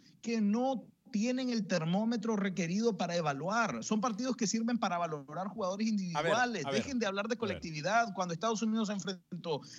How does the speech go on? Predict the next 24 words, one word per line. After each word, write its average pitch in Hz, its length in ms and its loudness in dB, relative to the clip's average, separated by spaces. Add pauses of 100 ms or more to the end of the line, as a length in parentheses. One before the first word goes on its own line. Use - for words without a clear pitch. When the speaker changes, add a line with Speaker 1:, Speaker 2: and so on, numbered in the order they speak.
(120)
Speaker 1:
a 196 120 4
dos 226 200 4
selecciones 226 580 0
C, 254 480 2
la 170 140 -2
selección 202 360 -2
C 247 80 0
de 254 120 0
Costa 220 240 -2
Rica 202 220 -2
y - 20 -2
la 196 80 0
Speaker 2:
A 147 100 2
ver, 160 140 4
a 160 40 4
ver, 160 100 4
Speaker 1:
selección - 20 4
Speaker 2:
a - 20 4
ver, 202 60 4
Speaker 1:
C 220 60 4
Speaker 2:
a - 20 2
Speaker 1:
de 220 80 2
Speaker 2:
ver. 208 40 0
Speaker 1:
Panamá. 214 500 0